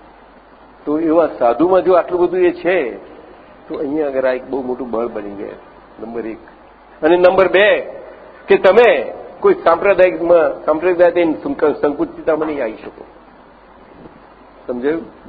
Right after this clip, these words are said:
વૈષ્ણવ તો કોઈ કહેશે જ નહીં તમને. અને આ જૈન છે તો એમને વૈષ્ણવ કહેતો, હવે એમનું વૈ-, જૈનપણું બદલાઈ જાય કે નહીં? બદલાઈ જાય ને. શું કરશો? બદલાઈ ગયા તમે? હા, હા, વાત થઈ.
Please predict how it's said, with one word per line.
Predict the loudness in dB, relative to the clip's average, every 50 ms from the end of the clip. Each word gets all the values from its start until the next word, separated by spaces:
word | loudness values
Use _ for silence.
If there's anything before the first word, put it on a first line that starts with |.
| -20 -4 0
વૈષ્ણવ | 0 0 4 4 2 4 4
તો | 2 2
કોઈ | 2 2
કહેશે | 4 4 2 4 4 2 2
જ | 2
નહીં | 0 0 0 -2
તમને. | -4 -4 -4 -6 -8 -8 -12 -18 -20 -20 -20 -20 -20 -20 -20 -20 -20 -20 -20 -14 -4 -2
અને | 0 2 2 4 2 2 0 -2 -8 -12 -16 -18 -20 -18 -6 -2
આ | 0 0
જૈન | 2 4 4 4 4 2
છે | 0 0 0 0
તો | 2 2
એમને | 2 2 2 2 2
વૈષ્ણવ | 2 4 2 0 2 0 0
કહેતો, | 2 2 0 2 2 4
હવે | 4 4 4 4
એમનું | 2 2 0 0 0
વૈ-, | 0 -2
જૈનપણું | -4 -2 0 0 0 2 2 2 2 2 2
બદલાઈ | 2 0 0 0 0
જાય | 2 2 0
કે | 0 0
નહીં? | -4 -4 -4 -6 -10 -18 -20 -20 -20 -20 -20 -20 -20 -20 -20 -20 -20 -20 -20 -20 -20 -20 -18 -2
બદલાઈ | -2 0 2 2 2 2
જાય | 4 4 4 4
ને. | 2 -2 -6 -8 -10 -16 -20 -20 -20 -20 -20 -20 -20 -20 -20 -20 -20 -20 -20 -20 -20 -20 -20 -20 -20 -20 -20 -12 -10
શું | -4 0
કરશો? | 0 0 0 0 -4 -6 -6 -10 -16 -20 -20 -20 -20 -20 -20 -20 -20 -20 -20 -20 -20 -20 -20 -20 -20 -20 -20 -20 -20 -20 -20 -20 -20 -20 -20 -4 -2
બદલાઈ | -2 0 2 0 0 2
ગયા | 4 4 4
તમે? | 4 4 2 2 2 0 0 -4 -12 -20 -20 -20 -20 -20 -20 -20 -20 -20 -20 -20 -20 -20 -20 -20 -20 -20 -20 -20 -20 -20 -20 -20 -20 -20 -20 -20 -20 -20 -20 -20 -16 -8
હા, | -6 -6 -4
હા, | -2 -4 -4
વાત | -4 -6 -8 -8 -10 -14 -16
થઈ. | -14 -14 -14 -16 -18